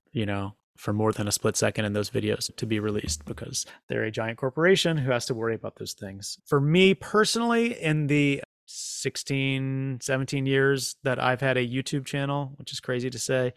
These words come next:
I've had one person contact me and say, "I'm not happy that I'm in this video."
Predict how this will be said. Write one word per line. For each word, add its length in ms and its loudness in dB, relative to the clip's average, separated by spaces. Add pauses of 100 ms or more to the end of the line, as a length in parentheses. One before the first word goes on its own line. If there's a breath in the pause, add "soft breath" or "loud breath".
I've 140 2
had 200 -2
one 340 2
person 600 -4
contact 420 -6
me 120 -4
and 100 -6
say, 540 -4 (240)
"I'm 160 0
not 140 0
happy 220 2
that 140 -2
I'm 100 -2
in 60 -4
this 160 -4
video." 460 -2